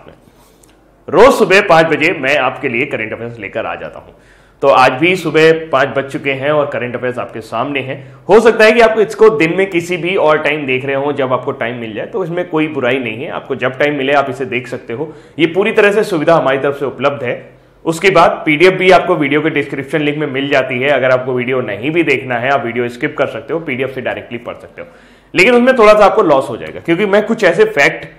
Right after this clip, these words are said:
अपने पास बचा के रख लेता हूं कि आपको वीडियो देखना ही पड़े। आपको क्या लगता है मेरे पास चालाकी नहीं है? मेरे पास भी चालाकी है। अगर आपको लगता है कि आप वीडियो नहीं देखेंगे, सीधे पीडीएफ डाउनलोड कर लेंगे, उससे पढ़ लेंगे, तो कुछ ऐसे फैक्ट मैं हमेशा अपने दिमाग में रखता हूं जो आपको बाद में बताने के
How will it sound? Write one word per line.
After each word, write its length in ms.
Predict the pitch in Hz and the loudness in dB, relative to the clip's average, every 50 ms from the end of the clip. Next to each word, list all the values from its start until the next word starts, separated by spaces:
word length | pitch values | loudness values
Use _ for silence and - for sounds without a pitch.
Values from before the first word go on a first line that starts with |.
| _ - | _ -14
अपने 180 | - - 147 | -8 -8 -6
पास 200 | 147 151 170 175 165 - | -2 0 0 -2 0 -2
बचा 300 | 117 113 - 147 143 175 185 | -6 -4 -2 -2 -2 -2 -2
के 60 | 175 | -4
रख 180 | 139 131 - 117 | -6 -6 -6 -8
लेता 240 | 107 101 87 95 | -10 -10 -10 -10
हूं 120 | 95 110 175 - - _ _ _ _ _ _ _ _ _ _ _ _ - | -10 -10 -12 -16 -20 _ _ _ _ _ _ _ _ _ _ _ _ -4
कि 100 | 151 151 | 0 0
आपको 220 | 147 143 - 175 | 0 0 0 -2
वीडियो 280 | 151 135 127 131 147 139 | -4 -2 -2 0 0 0
देखना 300 | 107 107 95 - 104 101 | -2 -4 -8 -10 -12 -14
ही 100 | 98 92 | -14 -14
पड़े। 240 | 85 - 69 62 - - _ _ _ _ _ _ _ _ _ _ | -16 -16 -18 -18 -20 -20 _ _ _ _ _ _ _ _ _ _
आपको 200 | - - - 165 | -6 -4 -4 -2
क्या 100 | 156 175 | 0 0
लगता 200 | 165 - - 127 | 0 0 0 -2
है 100 | 117 104 | -4 -6
मेरे 140 | 107 113 135 | -4 -6 -4
पास 180 | 135 165 160 165 | -2 -2 -2 -2
चालाकी 380 | - 147 135 139 135 - 160 | -2 0 0 0 0 -2 -4
नहीं 120 | 160 190 247 | -4 -4 -4
है? 60 | 185 | -6
मेरे 180 | 123 127 131 139 | -6 -4 -4 -2
पास 160 | 196 214 214 | 0 0 -2
भी 80 | 220 | -2
चालाकी 440 | 214 - 180 127 113 101 - - 90 | -2 -2 -2 -2 -2 -6 -8 -10 -12
है। 40 | 80 | -12
अगर 200 | 82 107 127 135 | -6 -4 -2 -2
आपको 200 | 135 135 - 156 | -2 -2 -2 -2
लगता 220 | 139 139 135 139 | -2 -2 -2 -2
है 60 | 147 147 | 0 0
कि 60 | 147 | 0
आप 80 | 139 | 0
वीडियो 240 | 127 127 127 127 143 | 0 -2 -2 -2 -2
नहीं 140 | 135 139 131 | -2 -2 -4
देखेंगे, 320 | 131 127 135 131 131 131 | -4 -4 -4 -4 -6 -6
सीधे 220 | 127 135 123 120 131 | -6 -6 -6 -6 -6
पीडीएफ 300 | 127 127 120 117 147 147 | -6 -6 -4 -2 -2 -2
डाउनलोड 360 | 143 139 131 135 131 131 131 | 0 -2 -2 -2 -4 -4 -4
कर 100 | 147 127 | -4 -4
लेंगे, 200 | 120 120 120 120 | -4 -4 -6 -6
उससे 200 | 120 120 - 156 | -8 -6 -6 -6
पढ़ 200 | 143 - 139 127 | -2 -2 -2 -2
लेंगे, 180 | 120 120 123 131 | -2 -4 -6 -8
तो 320 | 127 - - - - 208 | -10 -12 -16 -4 -2 0
कुछ 200 | 208 - 294 - | 0 2 2 4
ऐसे 200 | 254 214 208 208 | 4 4 4 2
फैक्ट 280 | 190 151 151 156 - - | 2 2 2 0 0 -2
मैं 140 | 160 160 156 | -2 -2 -2
हमेशा 360 | 143 139 147 156 156 160 190 | -2 0 -2 -2 0 2 2
अपने 180 | 170 151 156 147 | 2 2 -2 -4
दिमाग 280 | 131 131 127 131 139 | -4 -4 -2 -2 -2
में 120 | 131 139 120 | -2 -4 -6
रखता 200 | 113 - - 151 | -6 -6 -6 -6
हूं 80 | 185 | -4
जो 120 | 190 160 131 | -2 -2 -2
आपको 180 | 113 - 143 | -2 -4 -4
बाद 160 | 117 120 113 | -4 -4 -4
में 120 | 107 120 104 | -4 -6 -10
बताने 320 | 110 - 92 90 92 98 | -10 -12 -12 -12 -14 -14
के 220 | 95 - 107 131 | -12 -12 -12 -12